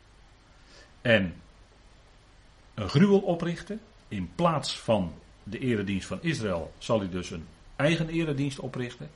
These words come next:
En ze moeten hem gaan aanbidden. En daarna krijg je dus een periode van twaalfhonderdzestig dagen grote verdrukking.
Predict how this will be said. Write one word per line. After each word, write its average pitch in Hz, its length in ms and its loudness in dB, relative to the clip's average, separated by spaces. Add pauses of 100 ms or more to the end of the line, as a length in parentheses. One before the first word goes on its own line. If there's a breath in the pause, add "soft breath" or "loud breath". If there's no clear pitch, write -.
En 143 200 0
ze 110 100 -2
moeten 98 260 -2
hem 110 140 -2
gaan 101 220 -4
aanbidden. 80 320 -8 (1300 loud breath)
En 98 180 0
daarna 113 300 4
krijg 123 220 2
je 117 60 0
dus 113 140 2
een 101 100 -4
periode 98 500 0
van 82 320 -4 (520)
twaalfhonderdzestig 95 920 0
dagen 87 420 -6 (180)
grote 147 400 2
verdrukking. 135 540 -2